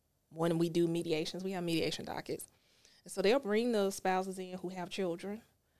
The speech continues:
um, and they watch videos and they give speeches and kinda say, "If we can have you guys reach an agreement on this." It's very similar to having, like, an uncontested divorce. "If we can have you guys reach an agreement on this,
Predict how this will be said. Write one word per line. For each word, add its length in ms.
um, 460
and 140
they 220
watch 240
videos 720
and 280
they 100
give 160
speeches 760
and 320
kinda 220
say, 520
"If 180
we 100
can 200
have 320
you 80
guys 360
reach 200
an 80
agreement 420
on 160
this." 300
It's 180
very 240
similar 240
to 140
having, 220
like, 140
an 80
uncontested 460
divorce. 340
"If 100
we 60
can 140
have 240
you 60
guys 300
reach 240
an 60
agreement 420
on 80
this, 160